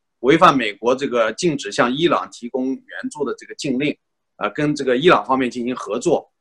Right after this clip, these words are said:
还有在金融，呃，就是银行这个系统里边做了很多欺诈的活动，呃，违规的活动，呃，包括这个违背美国相关的法律。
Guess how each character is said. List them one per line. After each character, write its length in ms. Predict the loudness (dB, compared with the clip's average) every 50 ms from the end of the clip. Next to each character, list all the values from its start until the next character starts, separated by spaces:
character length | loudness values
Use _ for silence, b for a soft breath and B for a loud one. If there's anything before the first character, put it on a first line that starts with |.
| _ _ _ _ _
还 120 | 4 6 8
有 140 | 8 6
在 180 | 6 6 6 6
金 240 | 6 4 2 2 4
融， 340 | 2 0 0 -2 -2 -4 -4 -2
呃， 180 | -2 -2 -2 -2
就 140 | 0 0 0
是 120 | 0 0
银 140 | -2 -4 -4 -2
行 240 | 0 0 0 0
这 80 | 0 2
个 240 | 4 4 4 4 0 _ _ _ _ _
系 160 | 0 0 0
统 180 | 0 2 0
里 80 | 0 0
边 180 | 0 -4 -4 -4
做 160 | 2 2 2
了 60 | 2
很 160 | 2 -2 -8 -4
多 160 | -2 -2 -2
欺 220 | 0 0 0 2
诈 220 | 4 6 6 4 4
的 80 | 2
活 180 | -6 -10 -10 -8
动， 180 | -8 -10 -12 -14 _ _ _ _ _ _ -4
呃， 160 | -4 -4 -2
违 160 | 2 0 0
规 160 | 4 4 4 4
的 80 | 4
活 160 | 2 -2 -8
动， 220 | -12 -12 -14 -16 -16 _ _ _ _ _ _ _
呃， 160 | _ -10 -10 -2 4
包 120 | 4 4 4
括 260 | 6 4 4 4 4 0
这 100 | -4 -4
个 180 | -4 -2 -2 -2
违 140 | -2 2
背 180 | 4 4 4 4
美 180 | 0 -6 -8 -8
国 180 | -6 -4 -4
相 220 | -2 0 0 2 2
关 120 | 2 2
的 100 | 0 -2
法 240 | -2 -6 -8 -10 -8
律。 200 | -8 -8 -8